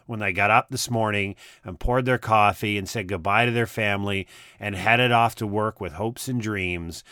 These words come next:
They had no idea they were going to get fired, right? That person is already sitting there. If they followed this strategy, the person is sitting there. They're not having a good day, right?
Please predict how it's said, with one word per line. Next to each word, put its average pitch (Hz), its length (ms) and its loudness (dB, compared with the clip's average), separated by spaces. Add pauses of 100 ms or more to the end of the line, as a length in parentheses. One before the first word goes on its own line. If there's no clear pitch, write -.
(200)
They 117 140 0
had 104 160 -2
no 107 280 0
idea 107 420 0
they 98 120 -2
were 92 140 -4
going 92 380 -6
to 82 100 -12
get 85 200 -8
fired, 73 600 -8 (300)
right? 98 280 -2 (340)
That 117 280 2
person 123 400 -2
is 104 140 -2
already 120 360 4
sitting 165 440 0
there. 95 320 2 (340)
If 165 240 0
they 151 160 4
followed 131 520 2
this 104 140 -4
strategy, 120 720 4 (300)
the 117 80 -6
person 135 400 -2
is 110 140 -4
sitting 160 260 0
there. 113 220 2
They're 147 160 0
not 190 240 2
having 131 260 4
a 104 60 0
good 95 240 -2
day, 90 240 0
right? 95 280 -2